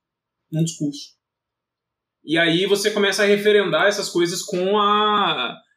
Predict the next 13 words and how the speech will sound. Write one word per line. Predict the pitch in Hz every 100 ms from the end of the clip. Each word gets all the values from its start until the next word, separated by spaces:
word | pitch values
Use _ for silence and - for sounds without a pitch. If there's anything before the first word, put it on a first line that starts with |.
| _ _ _
com | 392
a |
anuência | 453 453 403
do | 440
cara, | - - 147 - _ _ _
basicamente, | 143 143 208 180 151 151 87
né? | 107 - _ -
É |
o | 104
que | -
começa | - 127 - -
a |
acontecer. | - 147 170 -